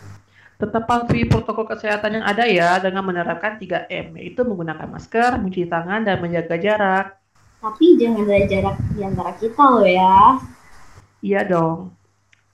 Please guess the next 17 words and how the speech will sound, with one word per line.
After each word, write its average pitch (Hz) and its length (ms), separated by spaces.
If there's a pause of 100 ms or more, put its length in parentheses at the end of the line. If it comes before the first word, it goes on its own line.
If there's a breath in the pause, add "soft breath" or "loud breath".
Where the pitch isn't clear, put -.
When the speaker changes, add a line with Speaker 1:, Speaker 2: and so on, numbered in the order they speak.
Speaker 1:
Oke, 247 400
Sobat 226 240
Muda, 220 480
kita 220 160
masuk 214 320
ke 202 80
topik 202 320
utama 196 320
ya. 160 400 (160)
Di 208 160
edisi 208 320
podcast 226 480
ini, 196 320
kita 214 240
bakalan 190 400
bahas 180 320
tentang 208 400